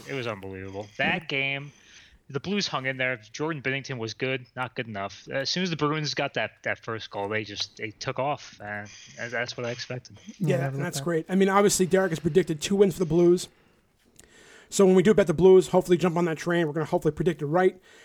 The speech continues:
Speaker 3: Get the four two win, all six games correct. Derek's gonna try to do it. It's probably not gonna be done, unfortunately, because it's just a, such a high,
Speaker 1: <sighs>
Speaker 3: high risk of doing it. But we're gonna do our best here.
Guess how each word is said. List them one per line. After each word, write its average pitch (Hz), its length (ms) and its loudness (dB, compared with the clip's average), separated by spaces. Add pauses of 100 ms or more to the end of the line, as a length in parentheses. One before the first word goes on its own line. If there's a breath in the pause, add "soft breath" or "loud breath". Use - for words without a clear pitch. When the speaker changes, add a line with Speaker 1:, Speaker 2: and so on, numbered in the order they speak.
(240 soft breath)
Speaker 3:
Get 180 120 0
the - 80 -6
four 202 280 4
two 214 220 -2
win, 175 520 4
all 208 180 8
six - 220 0
games 190 240 4
correct. 170 560 0
Derek's 196 240 4
gonna 208 100 4
try 185 240 4
to 156 60 0
do 170 160 6
it. 165 220 0
It's - 120 -16
probably 185 280 4
not 180 120 2
gonna 180 80 0
be 170 80 2
done, 160 220 2
unfortunately, 156 400 -2
because 143 180 -4
it's 147 80 -6
just 156 160 -4
a, 143 60 -10
such - 240 -8
a 143 40 -6
high, 170 440 0
Speaker 1:
<sighs> - 20 -20
Speaker 3:
high - 520 0
risk 180 260 6
of 160 80 -4
doing 180 180 6
it. 170 80 4
But 160 160 0
we're 170 80 4
gonna 185 100 6
do 180 80 8
our 160 80 8
best 151 280 -4
here. 143 180 -6